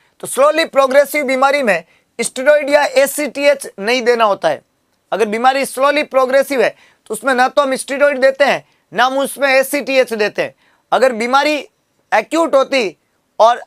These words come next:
हाथों हाथों रातों रात होती, तब हम एंटी इन्फ्लेमेटरी और इम्यूनोसप्रेसिव एजेंट देते हैं।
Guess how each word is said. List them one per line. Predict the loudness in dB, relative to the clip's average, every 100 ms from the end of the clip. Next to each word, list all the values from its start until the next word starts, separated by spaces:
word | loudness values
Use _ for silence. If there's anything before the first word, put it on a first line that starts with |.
| 0
हाथों | 2 2
हाथों | 2 2 2
रातों | 2 2 2
रात | 2 2
होती, | 0 0 -4 -4 _ _ -4
तब | 0
हम | 2 0 -2
एंटी | -2 0 0
इन्फ्लेमेटरी | -2 -2 0 2 0 0
और | 0 0
इम्यूनोसप्रेसिव | -2 -4 -2 0 -2 2 0 2 0
एजेंट | 2 0 0
देते | -2 0
हैं। | -4